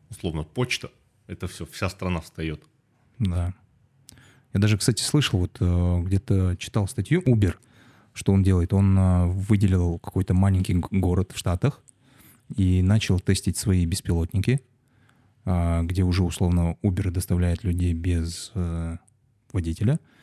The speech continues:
Speaker 2: И как раз возник вот этот острый вопрос, что делать с людьми, которые работали на этой позиции, условно, таксисты. И они просто начали их датировать, типа,
Speaker 1: Ага.
Speaker 2: вот, мол, тебе зарплата, там, условно, ты зарабатывал, там,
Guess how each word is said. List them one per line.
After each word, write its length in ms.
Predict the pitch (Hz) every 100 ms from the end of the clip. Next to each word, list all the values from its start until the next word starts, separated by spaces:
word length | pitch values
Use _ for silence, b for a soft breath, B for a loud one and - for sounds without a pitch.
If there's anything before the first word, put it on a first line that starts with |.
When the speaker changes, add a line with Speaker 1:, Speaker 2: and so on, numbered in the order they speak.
| B B B B
Speaker 2:
И 640 | - 95 92 92 92 90 - _ _ _
как 140 | 107 101
раз 160 | 101
возник 280 | 101 110 143
вот 100 | 110
этот 140 | 95 -
острый 240 | 117 -
вопрос, 260 | 101 101 180
что 160 | - 120
делать 220 | 117 107
с 80 | -
людьми, 240 | 104 127
которые 340 | - - 101 95
работали 360 | 110 135 98
на 120 | 90 87
этой 160 | 95
позиции, 440 | 92 101 95 - 85
условно, 280 | - 90
таксисты. 460 | 87 101 101 - - _ B B B B B -
И 80 | 92
они 180 | 101
просто 260 | 135 131 -
начали 360 | 113 113 - 104
их 100 | 98
датировать, 640 | 104 - 185 160 90 - - _ _
типа, 160 | - 90
Speaker 1:
Ага. 120 | 90
Speaker 2:
вот, 180 | 90 -
мол, 280 | 98 92
тебе 500 | 87 87 90 90 85
зарплата, 460 | 82 87 - 87 85
там, 200 | 82 82
условно, 480 | 85 95 85 85 82 B B B B -
ты 320 | 98 82 80
зарабатывал, 540 | 80 85 85 85 82
там, 320 | 82 82 82